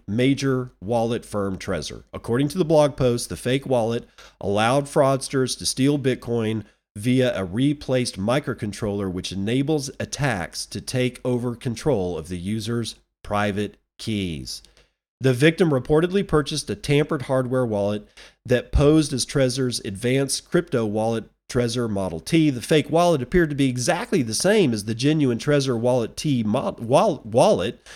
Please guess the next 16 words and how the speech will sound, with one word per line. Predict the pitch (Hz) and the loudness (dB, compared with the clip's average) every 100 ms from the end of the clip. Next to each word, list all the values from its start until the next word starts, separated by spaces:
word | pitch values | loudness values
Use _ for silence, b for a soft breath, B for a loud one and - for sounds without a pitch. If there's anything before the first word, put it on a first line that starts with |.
| B B - | B B 0
providing | 135 127 135 135 117 | 2 4 4 2 0
a | 104 | -4
standard | - 147 147 143 | 2 2 2 2
set | - 123 | 0 0
of | 117 | 0
wallet | 101 110 123 | 0 0 0
functions. | 175 180 - 90 - | 0 0 -2 -8 -4
Quote, | 170 160 92 _ _ _ _ _ | 2 2 0 _ _ _ _ _
"When | 110 117 | -2 0
handling | 127 190 240 120 | 2 4 4 2
the | 98 | 0
wallet, | 90 90 92 123 - _ _ - | -2 -2 -2 -2 -6 _ _ -6
nothing | 110 117 139 175 151 | -2 0 0 -2 0
felt | 151 135 | 2 2
suspicious | - 151 - 170 160 147 170 | 0 -2 0 0 0 0 2
either. | 147 92 - | 2 0 -10